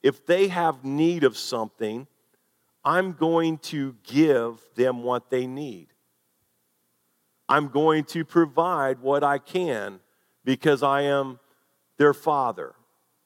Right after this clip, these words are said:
I am the one who loves them in spite of who they may be or may not be, right? I'm the one who gives that unconditional love, and so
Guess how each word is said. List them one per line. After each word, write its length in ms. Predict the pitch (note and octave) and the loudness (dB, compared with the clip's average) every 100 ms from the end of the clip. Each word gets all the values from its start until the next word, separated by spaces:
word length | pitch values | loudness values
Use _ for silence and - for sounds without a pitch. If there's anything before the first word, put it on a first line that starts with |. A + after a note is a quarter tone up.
| _ _ - | _ _ -2
I 140 | C3 C#3+ | 0 2
am 500 | C#3 C#3 C3+ B2+ A#2 | 2 0 0 -6 -6
the 60 | |
one 280 | B2+ C#3+ C#3+ | -2 0 0
who 200 | C3 C3+ | -2 -4
loves 460 | A#2+ C#3 D3+ C3 A2 | -2 0 0 -2 -2
them 340 | B2+ B2 A#2+ _ _ _ _ _ _ _ _ _ _ _ _ | 0 0 -4 _ _ _ _ _ _ _ _ _ _ _ _
in 140 | - C3+ | -2 -2
spite 400 | - - D#3 D3+ | -2 0 2 4
of 140 | C#3+ | 2
who 200 | C3+ C#3+ | 2 0
they 220 | C3+ C#3 | 4 2
may 260 | C3 C3+ C3+ | 2 0 -2
be 260 | B2+ C#3 C#3+ | 0 0 2
or 120 | B2+ | 2
may 220 | B2+ C3 | 0 0
not 300 | C3+ D3 C#3 | 0 -2 0
be, 160 | A#2 G#2 | -4 -2
right? 380 | G2+ A2 C3 - _ _ _ _ - | -4 -4 -4 -10 _ _ _ _ 0
I'm 260 | C3+ E3+ | 2 4
the 100 | E3 | 0
one 280 | D3+ C#3+ C#3+ | 2 2 0
who 160 | C3+ C3 | -2 -2
gives 300 | A#2 C#3+ A#2+ | 4 2 4
that 200 | C#3 C3+ | 0 2
unconditional 880 | C3 C3+ C#3+ B2+ C3+ B2+ C3+ B2+ B2+ | -2 -2 -6 -2 0 -2 -4 -4 0
love, 360 | D#3 C#3 B2+ _ _ _ - | 0 2 0 _ _ _ 0
and 180 | C#3 | 0
so 460 | C3+ - D3+ C#3+ B2 | 0 2 6 4 2